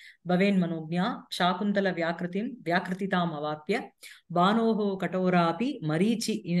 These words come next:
மரீச்சிஹி இந்தோஹோ சம்பர்க்கதஹ சௌமியதரத்வம் ஏதி. சரியா? "கம்பீரம் நாடகம் क्व इदं, क्व वयं च अल्प बुद्धयः, सहन्ताम् एतदस्माकं साहसं सुधियो जनाः,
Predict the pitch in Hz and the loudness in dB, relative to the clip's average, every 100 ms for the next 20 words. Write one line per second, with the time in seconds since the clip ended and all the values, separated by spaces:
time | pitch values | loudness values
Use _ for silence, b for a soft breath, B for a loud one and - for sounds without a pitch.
0 | 160 165 190 247 220 196 220 247 175 170 | 0 2 4 4 4 2 2 0 0 0
1 | 165 156 175 254 - 165 160 160 - 156 | 2 2 0 -4 -6 -6 -4 -4 -4 -4
2 | 151 208 B B B B - 202 240 226 | -2 -4 B B B B 0 2 4 4
3 | 175 160 160 220 190 147 147 180 - _ | 2 0 -2 0 0 0 -4 -8 -12 _
4 | _ - 156 190 196 147 165 202 214 220 | _ -6 0 2 2 2 4 4 6 6
5 | 226 220 170 175 190 226 233 170 175 175 | 6 4 2 0 -2 -2 -2 2 4 4
6 | 214 277 - 196 208 202 190 185 175 160 | 2 -4 2 4 4 4 2 0 0 -2
7 | 175 160 160 151 151 233 B B B - | -2 -4 -2 -2 -2 -4 B B B -6
8 | - 175 214 226 233 277 330 - 170 180 | 0 4 4 6 6 6 2 0 0 2
9 | 185 175 180 175 175 220 302 - 170 180 | 0 0 0 2 2 -2 -6 -4 -2 0
10 | 202 208 214 202 170 175 175 170 147 143 | 0 0 -2 -2 2 4 4 2 0 -4
11 | 143 151 | -2 -2